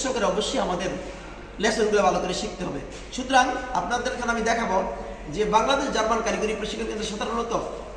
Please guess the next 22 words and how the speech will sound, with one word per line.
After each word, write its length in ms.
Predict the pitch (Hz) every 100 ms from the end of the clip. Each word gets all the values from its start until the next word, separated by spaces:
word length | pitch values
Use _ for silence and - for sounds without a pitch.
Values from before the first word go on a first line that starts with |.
| 180
আমাদের 220 | 208 233 -
অটোমোটিভ 360 | 180 240 277 285 269
মেকানিক্স 340 | 269 247 240 -
ছাড়াও 280 | 262 262 262 262 - - -
আরও 120 | 185 -
কোন 120 | 285 294
কোন 100 | 302 233
কোর্সগুলো 340 | 214 208 208 185
আছে, 160 | - 262 - - - - 233
এই 80 | 254
ধরনের 260 | 254 247 247 - - - - - - - - - -
সরাসরি 360 | 277 285 262 226
সেই 100 | 233
জিনিসটা 200 | 208 - 202
আমি 80 | 196
আপনাদের, 220 | 180 170 165
আমি 100 | 190 - 175
এখন 160 | - 175 170
দেখাবো, 240 | 165 170 - - - 185
আপনারা 200 | 196 196
একটু 120 | 190 185 180
দেখেন। 180 | 135